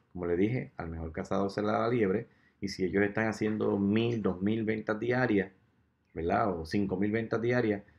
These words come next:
si usted puede tomar veinte de esas, de ellas, pues sería perfecto, ideal, y eso es lo que nosotros queremos: que usted participe de la tajada de este pastel,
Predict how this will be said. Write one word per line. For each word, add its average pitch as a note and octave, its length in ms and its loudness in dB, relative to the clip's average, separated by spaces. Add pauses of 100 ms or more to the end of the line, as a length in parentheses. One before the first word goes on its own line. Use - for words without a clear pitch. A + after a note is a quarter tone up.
(120)
si - 140 -4
usted F#2 180 0
puede G#2 200 4
tomar G#2+ 300 0
veinte A2 280 0
de A2 80 2
esas, G#2+ 220 -4 (680)
de F2+ 160 -10 (120)
ellas, G#2 280 2 (720)
pues D#2+ 160 -12
sería E2 500 -6 (220)
perfecto, G#2 580 -6
ideal, F2 300 -4
y G2 60 -2
eso F#2+ 160 -4
es - 20 0
lo G2+ 80 -2
que A2+ 80 -6
nosotros F2 260 -8
queremos: G2+ 300 -2 (480)
que G2+ 120 2
usted A#2+ 440 2 (380)
participe A2+ 580 -2
de G2 100 0
la F#2+ 160 0
tajada A2 480 0
de F2+ 80 -4
este - 180 -4
pastel, E2 420 -8